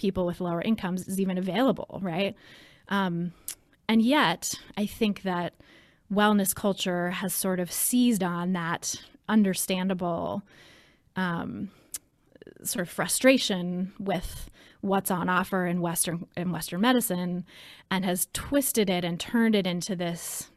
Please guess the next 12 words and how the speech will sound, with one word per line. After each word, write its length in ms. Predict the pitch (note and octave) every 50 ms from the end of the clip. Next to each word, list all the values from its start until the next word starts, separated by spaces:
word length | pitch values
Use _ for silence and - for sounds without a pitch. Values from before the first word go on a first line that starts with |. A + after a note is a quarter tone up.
| _ _
this, 220 | - F#3+ - - - _ - _ -
uh, 80 | - - - -
you 120 | G3 F3+
know, 60 | D#3+
f-, 380 | F3+ - - - - - - - - _ _ - -
kind 160 | - G3+ F#3
of 80 | F3+
hi-, 240 | - - - - - -
super 360 | - - - E4+ - - A3+
highway 560 | F#3 E3+ E3+ F3+ F3 F3 E3+ - - D3 G3+ - - - - - - - -
leading 440 | - A#3+ A#3+ B3 A#3+ G#3+ G3+ G3 F#3+ F#3
toward 420 | - G3 F3+ E3+ F3 E3+ E3+ E3